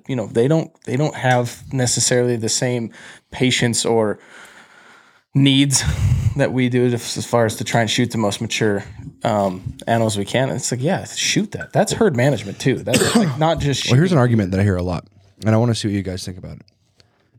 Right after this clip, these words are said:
Speaker 2: Herd management,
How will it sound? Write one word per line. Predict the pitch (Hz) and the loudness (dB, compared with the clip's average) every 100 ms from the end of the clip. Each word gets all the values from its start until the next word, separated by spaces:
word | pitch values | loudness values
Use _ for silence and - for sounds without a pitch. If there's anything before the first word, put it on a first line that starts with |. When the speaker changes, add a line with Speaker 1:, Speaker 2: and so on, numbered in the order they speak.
| _ _ _ _ _ _ _ _ _ _ _ _ _ _ - | _ _ _ _ _ _ _ _ _ _ _ _ _ _ -4
Speaker 2:
Herd | - 180 | 0 2
management, | 156 127 123 113 107 | 4 4 4 2 -2